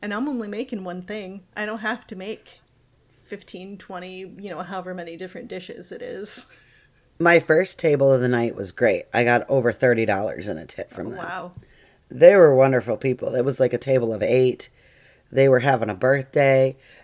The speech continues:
Speaker 2: At first, I thought they were gonna be terrible 'cause it was like, okay, older, middle to high, higher class white people.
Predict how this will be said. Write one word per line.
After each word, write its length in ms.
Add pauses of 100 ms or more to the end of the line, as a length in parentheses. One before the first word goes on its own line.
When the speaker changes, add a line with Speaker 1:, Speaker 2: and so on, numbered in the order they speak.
Speaker 2:
At 200
first, 300
I 80
thought 240
they 100
were 40
gonna 120
be 100
terrible 640
'cause 240
it 80
was 140
like, 340 (560)
okay, 360 (500)
older, 680 (540)
middle 380
to 100
high, 360 (260)
higher 380
class 840
white 340 (340)
people. 500